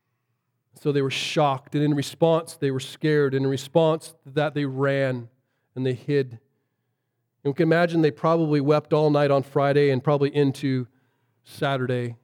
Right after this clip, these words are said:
as they considered the last three years of their life was a waste. As they consider, like, "God, you never, like, wh-, where were you?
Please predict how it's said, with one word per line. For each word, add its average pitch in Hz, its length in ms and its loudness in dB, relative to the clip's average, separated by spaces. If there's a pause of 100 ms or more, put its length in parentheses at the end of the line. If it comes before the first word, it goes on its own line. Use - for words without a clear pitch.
(100)
as 139 160 -2
they 139 100 0
considered 147 640 0
the 135 60 -2
last 143 360 -2
three 151 160 2
years 147 180 0
of 139 100 -12
their 135 120 0
life 131 480 -4 (480)
was 135 140 -6
a 131 60 -4
waste. 120 580 -6 (1300)
As 147 140 -6
they 151 120 -2
consider, 160 380 -2
like, 139 160 0
"God, 156 280 -2
you 170 80 -4
never, 175 260 2
like, 151 160 -10 (160)
wh-, 147 180 -16
where 165 140 0
were 170 180 2
you? 120 360 -10